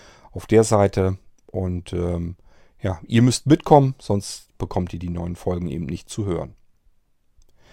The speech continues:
Das war's. Ich, äh, wünsche euch alles Gute.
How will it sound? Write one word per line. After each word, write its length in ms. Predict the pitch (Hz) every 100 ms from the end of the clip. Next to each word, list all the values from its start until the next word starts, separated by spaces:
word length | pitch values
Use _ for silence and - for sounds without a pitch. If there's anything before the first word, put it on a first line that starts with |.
| - - _ _ _ _ -
Das 220 | 139 147
war's. 420 | 165 247 - - - _ _ _ _ _
Ich, 420 | 165 202 - - -
äh, 380 | - 123 131 131
wünsche 240 | 127 160
euch 100 | 143
alles 240 | 139 131 -
Gute. 360 | 147 180 240